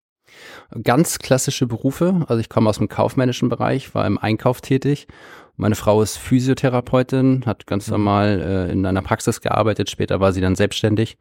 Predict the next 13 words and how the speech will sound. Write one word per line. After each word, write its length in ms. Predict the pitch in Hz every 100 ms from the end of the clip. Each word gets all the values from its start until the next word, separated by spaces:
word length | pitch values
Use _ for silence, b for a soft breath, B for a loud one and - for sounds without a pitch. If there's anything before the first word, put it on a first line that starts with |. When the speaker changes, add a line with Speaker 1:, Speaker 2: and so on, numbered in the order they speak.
| B B B
Speaker 1:
im 200 | 95 92
Hamburger 360 | 92 95 92 95
Raum, 280 | 92 85 82
ja. 180 | 87 - _ _ _ _ _
Speaker 2:
Alles 260 | - 92 92
klar. 340 | - 110 101 - B B B B _ _ _
Wann 240 | 110 127 143
habt 200 | 156 156
ihr 60 |
denn 160 | 143 139
das 240 | 127 -
Reisen 520 | 95 113 143 139 135
für 320 | 120 - 113